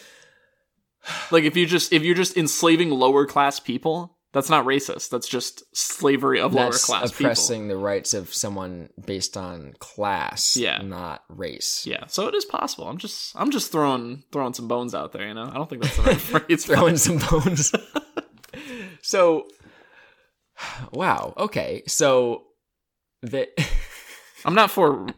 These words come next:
Speaker 1: uh, <laughs> I said racism.
Speaker 2: You're not
Speaker 1: I'm not,
Speaker 2: pro-slavery?
Speaker 1: I'm not pro-slavery, by the way. I'm just throwing out a point.
Speaker 2: I do think, historically speaking, slavery was associated with
Speaker 1: Yes, it was, definitely.
Speaker 2: enslaving African, uh, I don't know, what, would you call them African American people?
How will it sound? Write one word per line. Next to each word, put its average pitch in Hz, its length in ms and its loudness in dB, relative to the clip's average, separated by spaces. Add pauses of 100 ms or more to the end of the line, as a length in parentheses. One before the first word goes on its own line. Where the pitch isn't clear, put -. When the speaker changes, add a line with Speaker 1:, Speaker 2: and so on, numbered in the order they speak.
Speaker 1:
uh, 123 300 4
<laughs> - 240 -6
I 190 80 6
said - 180 2
racism. 285 300 0
Speaker 2:
You're 147 120 8
not 151 180 4
Speaker 1:
I'm 147 120 4
not, 208 160 10
Speaker 2:
pro-slavery? 147 300 4
Speaker 1:
I'm 175 120 6
not 220 200 8
pro-slavery, 165 640 6
by 127 160 4
the 123 60 4
way. 127 80 2
I'm 127 100 2
just 151 200 -2
throwing 147 240 8
out 127 100 6
a 120 60 2
point. 110 340 0 (160)
Speaker 2:
I 139 100 6
do 185 140 2
think, 180 200 0
historically 135 520 2
speaking, 110 400 -2
slavery 107 460 -4
was 98 200 -4
associated 95 600 -6
with 85 120 -2
Speaker 1:
Yes, 139 220 4
it 127 100 -2
was, 107 140 -6
definitely. 120 400 -2
Speaker 2:
enslaving 107 440 -6 (340)
African, 101 520 -8 (220)
uh, 78 100 -14 (340)
I 98 80 -12
don't 98 80 -12
know, 95 100 -12
what, 90 180 -14 (720)
would 113 160 -10
you 120 80 -8
call 123 200 -4
them 120 100 -8
African 107 320 -10
American 98 320 -12
people? 113 460 -14